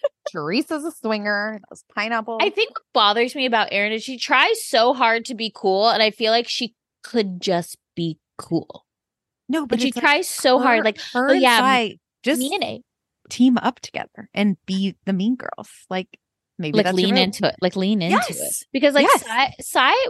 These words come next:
Speaker 1: my favorite part about this episode is Sai thinking that she pulled a move on Jessel by showing up twenty minutes late to lunch, and Jessel just not, like, not oblivious to it all, shows up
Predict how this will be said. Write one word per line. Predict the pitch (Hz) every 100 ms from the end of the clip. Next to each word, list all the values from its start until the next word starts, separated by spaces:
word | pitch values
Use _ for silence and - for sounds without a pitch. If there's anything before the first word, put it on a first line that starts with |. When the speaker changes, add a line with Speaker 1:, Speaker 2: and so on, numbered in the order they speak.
| -
Speaker 1:
my | 220 254
favorite | 277 262 427 494
part | 240 202
about | 196 -
this | 175 165
episode | 147 180 170 202 220 262 - -
is | 240 -
Sai | 247 196 240 440
thinking | 262 233 254
that | 233 165
she | - - 214
pulled | 220 294 254
a | 226
move | 190 180 185
on | 175
Jessel | 160 151 151 202
by | 202 170
showing | - 175 180
up | 202 -
twenty | - 185 180 208
minutes | 214 214 190 -
late | 180 -
to | 208
lunch, | 175 165 190 - 226
and | 226
Jessel | 190 208 214 247 240 240 - - -
just | 240 220 196 -
not, | 247 208 214 -
like, | 202 - _
not | 202 202 196 - -
oblivious | 202 214 226 240 240
to | 254
it | 202
all, | 190
shows | -
up | 208